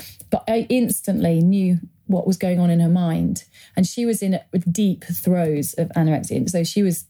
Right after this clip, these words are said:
quite ill, actually. So we, we used to talk, and we used to try and help her through, us girls. But, um,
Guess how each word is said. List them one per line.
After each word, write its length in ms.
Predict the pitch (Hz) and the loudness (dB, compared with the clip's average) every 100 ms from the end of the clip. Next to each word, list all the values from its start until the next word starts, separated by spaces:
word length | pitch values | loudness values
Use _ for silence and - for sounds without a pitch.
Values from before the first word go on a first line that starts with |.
| - | -8
quite 200 | - 151 | -6 0
ill, 180 | 185 175 | 0 0
actually. 460 | - - - - 170 | -2 -6 -6 -4 -2
So 140 | 180 | 0
we, 260 | 180 196 - | 2 2 2
we 140 | 196 | 0
used 220 | 208 - | 0 -2
to 60 | 180 | -10
talk, 420 | - 185 170 - | -2 0 0 0
and 40 | 180 | 0
we 60 | |
used 140 | 170 - | 0 -4
to 80 | |
try 160 | - 175 | -2 0
and 100 | 175 | 2
help 240 | 170 175 | 2 0
her 60 | 175 | -2
through, 320 | - 170 165 | -2 0 2
us 100 | 160 | 0
girls. 360 | - 147 180 - - - - - _ | -2 -2 -2 -6 -12 -16 -16 -20 _
But, 160 | - - | -2 2
um, 380 | 202 202 202 | 2 4 2